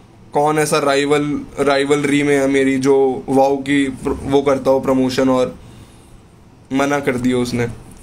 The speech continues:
पीठ पे मुक्का, पीठ पीछे मारा है इन्होंने खंजर। अब क्या करें भाई, हो जाता होगा भाई सर, हम क्या कर सकते हैं।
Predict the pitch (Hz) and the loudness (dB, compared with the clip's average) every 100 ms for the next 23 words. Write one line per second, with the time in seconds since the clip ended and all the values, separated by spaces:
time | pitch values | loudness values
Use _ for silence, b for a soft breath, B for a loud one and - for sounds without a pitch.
0 | - - 170 170 170 175 170 - 165 131 | -20 -6 -2 0 0 -2 -2 -2 0 0
1 | 127 - - - 202 170 202 208 170 156 | -4 -10 -10 -2 0 0 -4 -2 -4 0
2 | 156 151 147 147 147 147 143 143 - - | 0 0 0 0 0 0 0 0 -4 -6
3 | - 226 277 269 226 151 131 - - 131 | -6 -2 0 0 0 -2 -6 -12 -14 -12
4 | B B B B - - - 208 226 196 | B B B B -6 -4 -2 -2 0 0
5 | 170 196 196 196 196 180 180 170 156 147 | 0 0 0 0 0 2 0 2 0 0
6 | 151 151 151 143 - - - - 139 147 | 0 0 -2 -2 -14 -20 -20 -6 -4 0
7 | 156 139 131 123 117 127 127 131 | 0 0 -2 -4 -4 -4 -2 -4